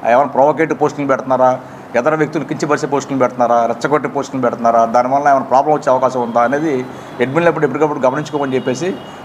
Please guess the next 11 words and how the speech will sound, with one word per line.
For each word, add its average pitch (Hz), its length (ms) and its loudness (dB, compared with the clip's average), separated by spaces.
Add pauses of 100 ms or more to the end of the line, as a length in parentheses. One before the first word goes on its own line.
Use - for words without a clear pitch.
వాళ్ళందరూ 135 360 2
కూడా 151 180 4
పోలీస్, 151 340 -2
ప్రతి 139 180 -2
పోలీస్ 151 220 -2
స్టేషన్ 139 200 -2
లెవెల్లో 156 320 2
వాళ్ళకు 120 320 0
ఒక 123 80 -2
మీటింగ్ 147 300 0
పెట్టి 135 300 0